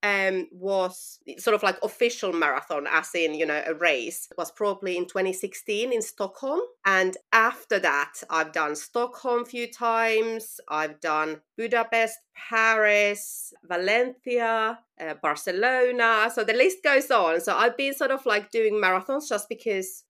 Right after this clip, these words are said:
I love the events. I love, you know, a good, good marathon event,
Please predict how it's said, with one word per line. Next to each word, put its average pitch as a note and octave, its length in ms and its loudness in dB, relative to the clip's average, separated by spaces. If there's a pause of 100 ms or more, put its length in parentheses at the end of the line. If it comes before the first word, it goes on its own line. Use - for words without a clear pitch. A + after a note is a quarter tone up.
I F3+ 120 2
love F#3+ 440 2
the F#3+ 160 -8
events. E3+ 680 -2 (100)
I E3+ 100 -2
love, E3+ 380 2
you G3 140 -4
know, C#3+ 200 -2
a F3+ 60 -4
good, F#3 420 2 (600)
good F4+ 220 6
marathon G#3 480 4
event, E3+ 240 0